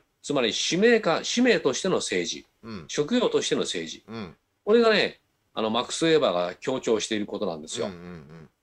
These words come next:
Speaker 1: でね、非常に有名なとこを、文章を読んでみるとね、こう言ってるんですよ。
Speaker 2: はい。
Speaker 1: ね。政治とは、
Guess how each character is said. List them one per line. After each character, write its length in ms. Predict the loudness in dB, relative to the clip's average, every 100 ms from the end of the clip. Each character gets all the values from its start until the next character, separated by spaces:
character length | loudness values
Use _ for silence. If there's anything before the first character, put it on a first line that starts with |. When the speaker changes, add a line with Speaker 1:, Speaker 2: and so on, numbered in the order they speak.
| _ _
Speaker 1:
で 80 | 0
ね、 260 | 0 0 -2
非 80 |
常 160 | 2 4
に 80 | 4
有 180 | 2 4
名 160 | 4
な 120 | 4
と 100 | 0
こ 600 | 0 2 4 4 4 2 0
を、 260 | -2 -2 -8 -12
文 260 | -4 -4
章 140 | 0 0
を 20 |
読 160 | 0
ん 40 | 0
で 100 | -4
み 80 | -6
る 100 | -6
と 100 | -4
ね、 100 | -4
こ 140 | -2
う 20 |
言 80 | -2
っ 40 |
て 80 | -2
る 80 | -4
ん 40 |
で 60 | -4
す 120 | -6
よ。 80 | -6
Speaker 2:
は 160 | -4 -4
い。 60 | -6 _ _
Speaker 1:
ね。 240 | -8 -8 -10 _ _ _ _ -14
政 420 | 0 2 2 0
治 160 | -2
と 160 | 2 4
は、 320 | 6 2 -2